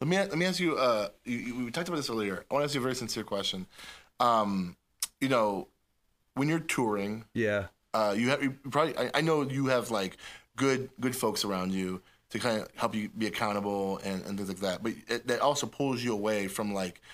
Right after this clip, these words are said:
Speaker 1: your local community. And, like, one thing about practically pastoring is, like, ministry can be lonely.
Speaker 2: Yeah.
Speaker 1: And, and unfortunately, um, for a lot of pastors, especially if you're pastoring in a town that's not your, like, hometown,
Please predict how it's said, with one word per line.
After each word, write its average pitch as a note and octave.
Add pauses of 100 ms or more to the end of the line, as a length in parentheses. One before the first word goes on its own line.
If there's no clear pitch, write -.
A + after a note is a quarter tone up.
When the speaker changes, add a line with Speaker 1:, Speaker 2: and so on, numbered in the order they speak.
(120)
Speaker 1:
your A2
local A#2
community. F#2+ (500)
And, A2 (400)
like, C3
one C#3+
thing D3+
about C3+
practically A#2
pastoring G2
is, G2
like, F#2+ (420)
ministry B2
can A2+
be G#2
lonely. G2 (360)
Speaker 2:
Yeah. A#2
Speaker 1:
And, A#2
and A2
unfortunately, A#2+ (460)
um, G2+ (800)
for -
a B2+
lot C#3
of -
pastors, A#2
especially B2
if A#2+
you're A#2+
pastoring A#2
in A#2+
a G2+
town G#2+
that's F#2
not G#2+
your, F#2+
like, G2
hometown, G#2